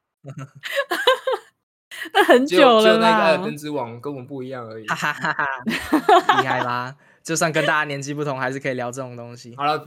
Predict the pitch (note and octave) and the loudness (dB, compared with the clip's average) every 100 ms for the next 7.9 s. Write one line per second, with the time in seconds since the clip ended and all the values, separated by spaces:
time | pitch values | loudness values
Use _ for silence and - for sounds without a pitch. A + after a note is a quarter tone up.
0 | F#3 F#3+ A3 C#4 A3 E3 D#3+ D#3 - G#3 | -2 2 4 6 6 8 6 4 -6 -6
1 | G3 F#3 F#3 F3 F3+ D#3 D3+ D3+ B2+ A#2 | -4 0 0 0 -2 -4 -4 -10 -14 -12
2 | A2+ C3 B2+ G#2+ A2+ C3+ C#3 _ - A#2 | -10 -8 -8 -12 -16 -20 -20 _ -14 -10
3 | D#3+ D3 C3+ A#2+ G2 _ _ _ _ - | -6 -4 -4 -10 -16 _ _ _ _ -2
4 | A3+ F#3+ G#3 G3+ G#3+ F#3 A3 G3+ F3 - | 0 2 2 2 0 0 0 -2 -2 -6
5 | F#3 F#3 F#3 - - A3 G#3+ F#3+ - G3+ | -8 -6 -6 -6 -10 -4 -2 -2 -8 -10
6 | F#3+ F#3 F3+ F3 E3+ D#3+ D#3+ A#2 B2 A2 | -10 -4 -2 0 -2 -6 -8 -10 -12 -16
7 | G#2+ G2+ F#2+ - _ _ - C#3+ B2 | -18 -20 -20 -20 _ _ -14 -14 -14